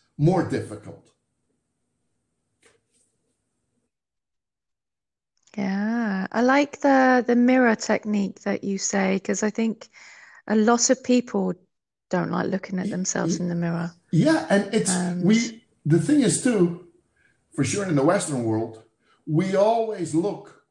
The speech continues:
Speaker 1: for the faults. And we're educated that way. You know,
Speaker 2: We do.
Speaker 1: when, when you have a, a
Speaker 2: Mm.
Speaker 1: s-,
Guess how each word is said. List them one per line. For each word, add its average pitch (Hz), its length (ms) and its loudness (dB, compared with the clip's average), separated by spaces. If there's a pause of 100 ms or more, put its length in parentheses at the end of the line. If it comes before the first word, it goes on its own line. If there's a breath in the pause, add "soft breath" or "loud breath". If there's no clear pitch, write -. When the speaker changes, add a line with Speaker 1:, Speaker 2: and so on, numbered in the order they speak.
Speaker 1:
for 165 180 -6
the 143 100 -8
faults. - 720 -10 (1300)
And 156 160 -2
we're 226 180 -6
educated 160 600 -8
that - 180 -20
way. 104 220 -16 (880)
You 147 140 2
know, 135 440 -2
Speaker 2:
We - 120 -16
do. - 40 -8
Speaker 1:
when, 170 320 0
when 170 260 -2
you 175 80 -4
have 156 380 -4
a, 151 40 -2
a - 20 0
Speaker 2:
Mm. 135 420 0
Speaker 1:
s-, - 300 -8